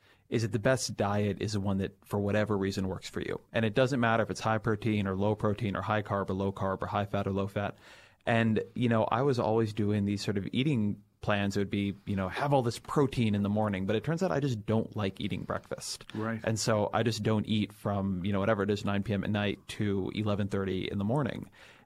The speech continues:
Speaker 1: And just not having to choose or think about that works incredibly well for me.
Speaker 2: Okay, so sell me on intermittent fasting. Why does it work for you?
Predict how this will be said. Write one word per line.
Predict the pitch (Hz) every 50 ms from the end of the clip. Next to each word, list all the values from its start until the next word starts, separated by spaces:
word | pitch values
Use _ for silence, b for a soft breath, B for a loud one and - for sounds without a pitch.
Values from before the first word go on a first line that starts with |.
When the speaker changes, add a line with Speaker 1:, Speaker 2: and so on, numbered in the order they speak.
| B -
Speaker 1:
And | 123 120 110 101
just | 104 139 131 -
not | 120 117 120 135 147
having | 143 151 151 143 131
to | 120
choose | 101 - - - - 120 117 127 139 143 131
or | - - 98
think | 98 - - 101 101 -
about | 127 127 139 139 135 -
that | 147 147 156 151 - -
works | 101 101 101 - -
incredibly | 98 98 - - 98 98 101 - -
well | - - - -
for | - - -
me. | - - -
Speaker 2:
Okay, | - 143 139 139
so | - 147 - -
sell | - - - 156 151 151
me | 151 139 127
on | 120 110 110 110
intermittent | 101 98 107 107 98 98 101 98
fasting. | - 101 92 90 - 101 92 90
Why | 95 95 101
does | 95 98
it | 92
work | 82 90 85 -
for | - 95
you? | 90 82 82 82 78